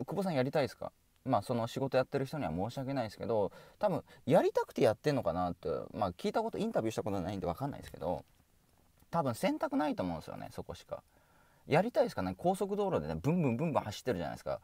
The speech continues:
夜中ね、トラックとかバンバン走ってるわけですよ。で、交通整理してるんですよ。もう一撃で死にますよ、あんなの突っ込まれたら。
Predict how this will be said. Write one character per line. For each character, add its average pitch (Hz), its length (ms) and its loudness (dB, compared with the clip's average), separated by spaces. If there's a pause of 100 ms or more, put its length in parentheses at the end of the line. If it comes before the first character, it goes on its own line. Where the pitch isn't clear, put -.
(180)
夜 101 140 -4
中 87 200 -4
ね、 104 100 -4
ト 95 100 -6
ラ 104 60 -2
ッ - 40 -6
ク - 60 -18
と 92 60 -8
か 71 100 -12
バ 98 80 -4
ン 101 80 -4
バ 139 100 0
ン - 40 -2
走 147 100 -4
っ - 40 -18
て 156 60 -2
る 117 60 0
わ 85 60 4
け 76 80 -2
で 58 60 -6
す - 20 -8
よ。 76 100 -6 (220)
で、 113 100 -4
交 131 160 2
通 127 120 -6
整 131 120 2
理 90 80 -2
し - 60 -10
て 95 80 -6
る 92 40 -4
ん - 20 -8
で 76 40 -10
す - 40 -16
よ。 - 120 -10 (720)
も 175 140 -6
う 135 60 -2
一 156 280 -2
撃 220 200 0
で 196 80 0
死 185 160 -8
に 185 60 0
ま 175 120 -2
す - 80 -6
よ、 98 60 0
あ - 20 0
ん 92 40 -4
な 87 60 -2
の 82 60 -4
突 - 80 -18
っ - 40 -20
込 90 80 -6
ま 85 80 -4
れ - 60 -10
た 65 80 -8
ら。 53 100 -10